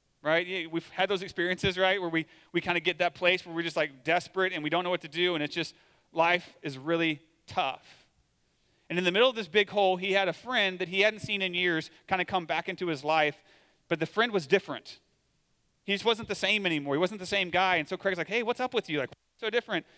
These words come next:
He's like, "Well, I, I found Jesus." And so his friend starts telling him about Jesus and starts evangelizing him, and, and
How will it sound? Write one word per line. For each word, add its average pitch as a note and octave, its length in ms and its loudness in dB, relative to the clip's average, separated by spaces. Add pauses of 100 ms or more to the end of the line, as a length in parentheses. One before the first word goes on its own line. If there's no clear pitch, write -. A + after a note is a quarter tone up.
(280)
He's E3 120 -6
like, E3 100 0
"Well, F3+ 160 4
I, E3+ 300 0 (180)
I - 60 -10
found E3+ 260 0
Jesus." G3+ 600 -4 (760)
And E3 100 -6
so G#3+ 60 6
his G3+ 140 4
friend C4+ 280 0
starts - 440 0 (180)
telling B3+ 320 2
him A3 140 -2
about G3 240 2
Jesus G3+ 220 -2
and F#3+ 80 -4
starts G#3+ 220 2
evangelizing F#3 840 0
him, E3+ 260 0 (380)
and, F3 180 0 (160)
and E3+ 240 -4